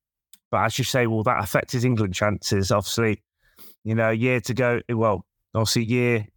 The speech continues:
you know, until the, till the next European Championships. Obviously,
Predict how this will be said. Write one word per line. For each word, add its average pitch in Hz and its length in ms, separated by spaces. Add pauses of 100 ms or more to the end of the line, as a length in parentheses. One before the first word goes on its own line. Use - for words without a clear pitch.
(180)
you 110 160
know, 107 160
until 107 320
the, 110 280
till 123 200
the 113 100
next - 280
European 113 420
Championships. 113 760
Obviously, 110 420